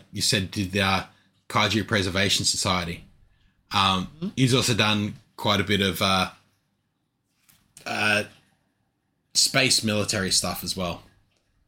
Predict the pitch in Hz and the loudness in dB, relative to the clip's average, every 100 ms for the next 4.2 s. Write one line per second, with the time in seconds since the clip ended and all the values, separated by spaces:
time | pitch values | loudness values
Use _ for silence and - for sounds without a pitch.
0 | _ _ - _ _ - 185 175 131 117 | _ _ -20 _ _ 0 4 6 6 6
1 | 113 120 113 107 101 113 92 110 104 98 | 4 6 6 4 2 0 0 2 2 0
2 | - 113 101 98 98 87 107 101 - 95 | -2 0 2 2 2 0 -2 -2 -2 0
3 | 95 87 _ - 131 131 131 156 175 131 | -2 -4 _ -4 -2 0 2 2 2 0
4 | 98 85 | -2 -4